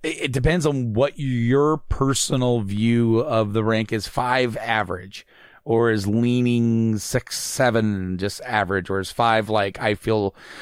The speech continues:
no way or one way or about it.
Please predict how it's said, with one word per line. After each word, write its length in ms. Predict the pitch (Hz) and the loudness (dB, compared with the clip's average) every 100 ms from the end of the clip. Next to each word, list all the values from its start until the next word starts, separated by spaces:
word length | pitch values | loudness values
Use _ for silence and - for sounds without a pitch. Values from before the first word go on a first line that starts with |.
| - | -8
no 380 | - 117 113 113 | 0 2 4 4
way 600 | 113 107 104 110 101 98 | 4 2 2 2 4 2
or 300 | 95 90 90 95 - 220 160 - - _ _ | 2 0 -4 -8 -18 -20 -20 -20 -20 _ _
one 440 | 170 117 123 120 123 | -8 -2 2 2 2
way 180 | 120 113 | 2 2
or 60 | |
about 340 | 104 117 117 104 | 2 2 2 0
it. 160 | 95 | -4